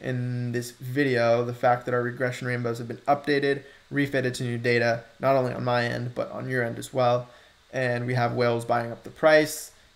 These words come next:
Things look good with this wick, and we are sitting still at number five on Nomics,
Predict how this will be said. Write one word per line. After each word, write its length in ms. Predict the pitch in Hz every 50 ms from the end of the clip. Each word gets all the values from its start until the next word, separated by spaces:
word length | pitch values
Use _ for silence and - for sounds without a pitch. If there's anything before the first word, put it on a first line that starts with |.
| _ -
Things 220 | 131 127 123 123
look 260 | 127 123 120 - -
good 200 | - 139 127 127
with 160 | 120 120 117 -
this 240 | - - - -
wick, 540 | 131 131 131 139 160 165 165 165 160 - - - - _ _ _ _ -
and 580 | 139 147 147 143 143 147 147 147 147 139 - -
we 140 | 143 139
are 220 | 135 131 131 131 127
sitting 400 | - - 135 127 127 127 127 127
still 500 | 123 - - 147 147 147 147 143 139 -
at 340 | - 120 123 123 - - - _ _ _ _ _ _ _ _ _ _ -
number 180 | 139 147 170 156
five 320 | - - 127 123 123 120
on 160 | 120 117 120
Nomics, 580 | 120 113 113 113 113 117 117 117 117 - -